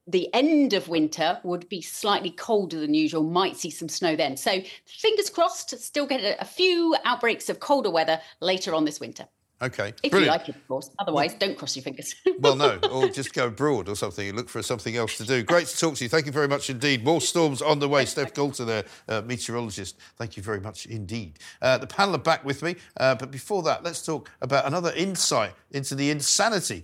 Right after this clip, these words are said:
Speaker 2: currently unfolding across the country. Hinkley Point C, which is Britain's only nuclear power plant under construction, has been delayed by, yes, you guessed it, four years,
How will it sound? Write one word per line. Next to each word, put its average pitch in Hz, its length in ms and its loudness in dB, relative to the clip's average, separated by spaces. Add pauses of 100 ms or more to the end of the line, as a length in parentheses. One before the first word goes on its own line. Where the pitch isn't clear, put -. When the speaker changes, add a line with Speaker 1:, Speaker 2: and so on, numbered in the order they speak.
(160)
Speaker 2:
currently 120 320 0
unfolding 101 520 -2
across 92 280 -8
the 95 80 -14
country. 101 380 -8
Hinkley 165 320 -6
Point 139 260 -4
C, 104 400 -2 (220)
which 113 160 -6
is 131 100 -4
Britain's 147 360 -2
only 175 340 4
nuclear 101 380 -6
power 95 220 -4
plant 98 280 -4
under 117 180 -4
construction, - 560 -6 (300)
has 135 100 -2
been 160 160 2
delayed 170 460 4
by, 160 240 4 (260)
yes, 208 380 2 (100)
you 202 120 0
guessed 175 280 0
it, - 180 -2
four 180 600 4
years, 131 460 2